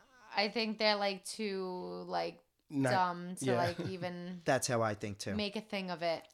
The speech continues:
Speaker 3: I feel exactly
Speaker 1: If
Speaker 3: the
Speaker 1: they
Speaker 3: same
Speaker 1: were
Speaker 3: way.
Speaker 1: smart, they'd be, yeah, like, their wheels would be turning,
Speaker 2: So
Speaker 1: but
Speaker 2: when, what do you think's gonna happen then when Carson gets put up with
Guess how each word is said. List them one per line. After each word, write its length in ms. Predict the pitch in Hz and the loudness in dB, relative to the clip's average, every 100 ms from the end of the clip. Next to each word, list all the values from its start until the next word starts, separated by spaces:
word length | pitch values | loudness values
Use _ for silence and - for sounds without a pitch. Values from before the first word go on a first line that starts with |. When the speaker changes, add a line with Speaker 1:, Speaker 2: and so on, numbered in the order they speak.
| - | -2
Speaker 3:
I 100 | 120 | -2
feel 240 | - 117 | 0 -2
exactly 400 | 110 117 107 - - | 0 0 0 0 0
Speaker 1:
If 60 | |
Speaker 3:
the 60 | 104 | 6
Speaker 1:
they 60 | |
Speaker 3:
same 100 | 277 | 6
Speaker 1:
were 60 | 247 | 6
Speaker 3:
way. 40 | |
Speaker 1:
smart, 600 | 196 - 220 214 214 269 294 | 4 2 2 4 6 6 4
they'd 320 | 220 214 190 | 2 2 -2
be, 420 | 190 214 202 185 175 | -2 -2 -2 -4 -2
yeah, 380 | 196 175 160 160 | 0 2 2 0
like, 220 | 175 170 - _ 175 | -2 -2 -6 _ -2
their 200 | 190 180 | 0 0
wheels 340 | 190 190 180 | 0 -2 -2
would 100 | 196 | -4
be 120 | 180 | -6
turning, 380 | 175 196 175 185 | -6 -4 -4 0
Speaker 2:
So 260 | 196 151 143 | 10 12 12
Speaker 1:
but 160 | 165 160 | 10 4
Speaker 2:
when, 580 | 151 139 151 147 139 | 2 10 10 10 8
what 100 | 131 | 6
do 60 | 147 | 6
you 60 | 139 | 6
think's 220 | 143 147 | 4 4
gonna 100 | 131 | 4
happen 300 | 127 123 123 | 4 4 2
then 140 | 120 | 4
when 100 | 117 | 2
Carson 500 | 107 127 127 120 127 | 0 4 4 6 2
gets 200 | 117 107 | 2 2
put 180 | - 120 | 0 2
up 220 | 110 98 | 2 2
with 160 | 117 | -2